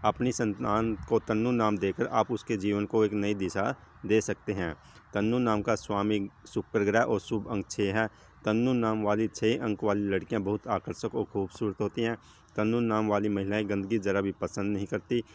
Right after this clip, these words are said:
इन्हें सफाई पसंद है, ये कलात्मक होती है। इस क्षेत्र से जुड़ने पर ये सफल हो सकती हैं। तन्नू नाम की लड़कियां घूमने फिरने की शौकीन होती हैं, स्वभाव से धैर्यवान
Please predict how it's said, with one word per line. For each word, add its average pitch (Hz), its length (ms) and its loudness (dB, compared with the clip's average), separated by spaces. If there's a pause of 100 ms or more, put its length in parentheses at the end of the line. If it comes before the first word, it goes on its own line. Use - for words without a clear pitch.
(180)
इन्हें 107 160 0
सफाई 101 400 -2
पसंद 110 380 -2
है, 117 120 0
ये 101 200 0
कलात्मक 95 500 -2
होती 110 240 -4
है। 120 120 -2
इस 113 140 -4
क्षेत्र - 400 -6
से 107 140 -4
जुड़ने 101 320 0
पर 107 140 -4
ये 98 120 0
सफल 117 340 -4
हो 110 180 -2
सकती - 320 -4
हैं। 85 200 -4 (560)
तन्नू 113 260 2
नाम 113 200 2
की 107 100 -2
लड़कियां 98 380 0
घूमने 107 340 0
फिरने 104 320 0
की 107 100 -2
शौकीन 107 500 -2
होती 110 240 -2
हैं, 117 80 0
स्वभाव 98 480 -2
से 113 200 -4
धैर्यवान 98 680 0